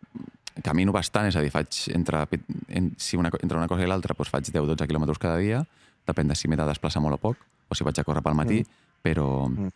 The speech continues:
Speaker 1: però en quinze vint minuts estàs, diguem. És un molt bon, jo crec que és un molt bon lloc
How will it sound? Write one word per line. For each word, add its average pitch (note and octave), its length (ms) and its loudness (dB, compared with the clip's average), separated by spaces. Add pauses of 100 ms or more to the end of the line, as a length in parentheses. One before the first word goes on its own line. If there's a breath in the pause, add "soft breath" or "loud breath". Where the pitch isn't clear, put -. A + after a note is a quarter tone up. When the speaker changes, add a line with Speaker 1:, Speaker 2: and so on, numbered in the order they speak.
(140)
Speaker 1:
però - 120 0
en D2+ 60 2
quinze F2 200 2
vint F#2 120 2
minuts E2 220 2
estàs, C#2+ 340 -4 (140)
diguem. C#2 340 -4 (120)
És - 120 0
un G2+ 100 4
molt G2 220 4
bon, F#2+ 160 2
jo G2 120 0
crec A2+ 120 0
que B2 60 0
és G#2+ 60 0
un F#2 80 4
molt F2+ 140 2
bon E2 160 2
lloc F#2+ 260 -2